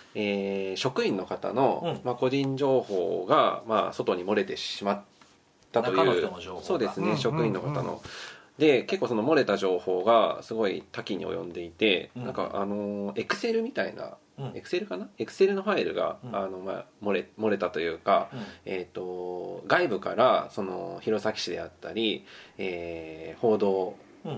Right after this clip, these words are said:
Speaker 1: 機関、
Speaker 2: うん。
Speaker 1: まあ、あの、地元し-、新聞社なんですけども、
Speaker 2: うんうんうん。
Speaker 1: えー、地元の新聞社の、確か東日報だったと思うんですけども、
Speaker 2: うん。はい。
Speaker 1: えーと、そちらに、あの、
Speaker 2: うん。
Speaker 1: 外部から、まあ、メールか何かで、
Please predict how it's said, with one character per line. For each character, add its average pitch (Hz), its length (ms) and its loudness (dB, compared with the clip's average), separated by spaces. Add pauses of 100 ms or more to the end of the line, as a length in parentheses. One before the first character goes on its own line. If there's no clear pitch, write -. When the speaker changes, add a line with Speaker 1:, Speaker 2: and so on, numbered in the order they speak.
(100)
Speaker 1:
機 - 100 -12
関、 85 180 -4
Speaker 2:
う - 40 -12
ん。 - 20 -6
Speaker 1:
ま 101 80 2
あ、 - 20 2
あ - 40 -2
の、 87 100 -4
地 95 80 -4
元 101 200 0
し-、 - 240 -6
新 104 200 -4
聞 101 100 -2
社 95 100 -6
な 80 60 -10
ん - 60 -12
で - 60 -16
す 180 60 -10
け 180 80 -2
ど - 80 -2
も、 156 120 4
Speaker 2:
う - 20 6
ん - 40 6
う - 20 -2
ん - 20 -2
う 92 40 -6
ん。 - 20 -12 (480)
Speaker 1:
え 90 60 -4
ー、 - 20 -6
地 92 80 -6
元 98 240 -2
の 95 80 -4
新 98 180 -4
聞 95 140 -2
社 90 80 -8
の、 82 60 -6
確 - 180 -8
か - 100 -6
東 135 180 0
日 143 140 -4
報 - 80 -2
だ - 60 -4
っ - 40 -12
た - 60 -20
と - 80 -12
思 156 80 -12
う - 20 -14
ん - 20 -14
で 151 60 -16
す 156 60 -6
け 147 60 -2
ど - 60 -4
も、 143 160 4
Speaker 2:
う - 20 6
ん。 - 20 6
は 95 120 0
い。 - 80 -8
Speaker 1:
え 104 140 2
ー 98 40 -4
と、 104 100 -4
そ 110 140 0
ち - 100 -2
ら 104 140 4
に、 113 340 2
あ 101 120 -2
の、 92 160 -4
Speaker 2:
う 92 100 -8
ん。 92 60 -12 (360)
Speaker 1:
外 120 140 4
部 101 80 0
か 95 80 0
ら、 85 80 -2
ま 90 80 -8
あ、 - 20 -6
メ 104 180 6
ー - 40 6
ル 110 80 2
か 104 100 0
何 76 180 -6
か 82 120 -10
で、 78 180 -10